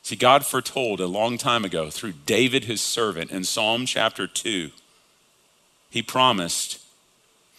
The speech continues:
that there would be enemies who would rise up against God and who would rise up against God's anointed. That there would be a Messiah who would come to rescue men and women from their sins, and there was gonna be a real enemy out there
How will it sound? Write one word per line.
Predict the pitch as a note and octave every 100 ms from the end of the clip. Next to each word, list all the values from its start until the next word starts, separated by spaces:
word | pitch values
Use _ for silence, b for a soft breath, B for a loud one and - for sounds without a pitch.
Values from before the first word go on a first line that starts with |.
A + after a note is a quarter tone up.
| B -
that | A2
there | G2 A2+
would | C3 A#2+
be | A#2 A2+
enemies | C3 C#3 A2 F2+ F#2 -
who | B2+
would | G#2
rise | F#2+ G2+ A#2+ C3+ A#2+
up | G#2+ G#2+ -
against | - G2+ G2 F2 -
God | A2 B2 C#3+ D#3
and | - G2
who | G#2
would | G2
rise | F#2+ A2 A#2+
up | A#2 -
against | G2 G2 -
God's | - G2+ G2 F#2 -
anointed. | E2+ D#2+ D#2+ D#2+ D#2 - - - _ _ _ _ _ _ _ _ _ _ _ _
That | A2+ G2+
there | B2
would | D3 C#3
be | C#3
a | B2
Messiah | G#2+ - - C#3+ C3+ F#2 F2+
who | A2+
would | A2+ F#2+
come | - C3+ G2 E2+ F2 B B B B _
to | - A2
rescue | G2 B2 - - D3 C#3+
men | B2+ B2+
and | B2 A2
women | A#2 G#2 F#2+
from | - A#2 A2+
their | A2+
sins, | G2+ - G#2+ F#2+ E2+ E2+ -
and | G2+
there | G2+ A2+
was | A2
gonna | A#2 G#2+
be | G2+ G#2+
a | -
real | F#2+ G2+ C3+ C3
enemy | A#2+ C#3 C#3 E2+
out | E2 D#2+ -
there | F2+ F2+